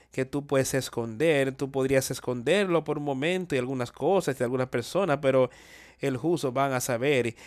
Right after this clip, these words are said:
y van a entender lo que el Señor dice, le dice, "Hipócrita".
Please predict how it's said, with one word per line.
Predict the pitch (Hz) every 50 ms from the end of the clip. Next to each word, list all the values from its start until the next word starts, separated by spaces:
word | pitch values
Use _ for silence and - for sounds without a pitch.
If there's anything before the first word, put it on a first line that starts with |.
| - - _
y | - 139
van | 131 139 139 139
a | 139 135
entender | 135 123 131 123 120 120 139 135 131 131
lo | 131 127 123
que | - 131
el | 127 123
Señor | - - 131 127 139 143 135
dice, | 139 139 - - 127
le | 123 135
dice, | 131 131 123 - - 135 123 120 117 113 107 - - - - _ _
"Hipócrita". | - 143 139 131 - _ - 214 208 196 - 156 135 113 - - 113 107 113 110 -